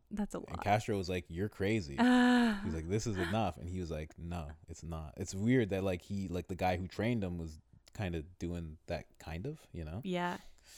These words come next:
Speaker 2: But yeah, that's, apparently Che Guevara wanted all of South America.
Speaker 1: Wow, that's a lot.
Speaker 2: Under that, that regime of things.
Speaker 1: Huh.
Speaker 2: He wasn't fucking around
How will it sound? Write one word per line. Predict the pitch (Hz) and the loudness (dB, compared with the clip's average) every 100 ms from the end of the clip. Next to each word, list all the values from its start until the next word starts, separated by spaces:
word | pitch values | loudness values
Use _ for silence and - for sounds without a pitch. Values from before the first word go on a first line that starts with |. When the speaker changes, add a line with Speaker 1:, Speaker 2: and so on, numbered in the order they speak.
| - - | -20 -14
Speaker 2:
But | - | -2
yeah, | 87 95 | 2 2
that's, | 80 82 - | 2 -4 -8
apparently | - - 110 95 90 | -8 -2 -2 -2 -4
Che | 92 85 | -4 -4
Guevara | 82 85 76 | -2 -4 -4
wanted | 76 76 69 | -6 -8 -8
all | - 82 78 | -6 -6 -6
of | |
South | - 65 - | -8 -10 -12
America. | - - 110 - | -14 -16 -14 -8
Speaker 1:
Wow, | - - | -6 -4
that's | 196 - | -8 -8
a | |
lot. | - - - - | -8 -8 -10 -10
Speaker 2:
Under | 90 80 78 | -8 -6 -6
that, | 76 76 - - - - | -6 -8 -12 -18 -16 -12
that | - | -10
regime | 82 76 78 80 73 71 _ - | -10 -10 -8 -10 -10 -14 _ -16
of | 85 | -16
things. | - 78 73 73 - - - | -14 -14 -12 -14 -18 -20 -8
Speaker 1:
Huh. | 214 185 - _ _ _ - | -6 -6 -8 _ _ _ -12
Speaker 2:
He | |
wasn't | 82 78 - | -10 -8 -8
fucking | 82 - 71 | -10 -10 -10
around | 78 82 | -10 -10